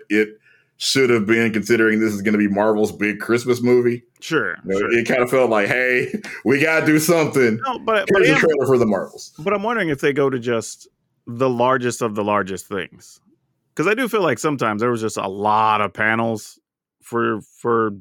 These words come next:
Speaker 2: we'll call it visual media or whatever, at San Diego Comic-Con. And some of 'em, I'm like, "They're not even that big." Or, like,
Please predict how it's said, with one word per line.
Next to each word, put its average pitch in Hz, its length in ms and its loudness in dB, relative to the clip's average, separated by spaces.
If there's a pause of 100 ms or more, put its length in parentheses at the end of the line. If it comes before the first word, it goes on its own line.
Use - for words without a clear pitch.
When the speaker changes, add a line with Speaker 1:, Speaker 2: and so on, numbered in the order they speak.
(300)
Speaker 2:
we'll 110 140 -4
call 110 240 -2
it 101 140 -4 (240)
visual 113 420 -2
media 117 320 0
or 113 60 0
whatever, 120 440 -2
at 196 200 -2 (340)
San 120 200 -4
Diego 123 220 0
Comic-Con. 135 560 -6 (800)
And 147 120 -4
some 226 140 0
of 196 80 -2
'em, 156 100 0
I'm 156 80 -2
like, 151 240 -2 (100)
"They're 220 120 -4
not 294 100 0
even 226 140 -4
that 151 200 -2
big." 110 360 0
Or, 110 120 0
like, 117 360 -2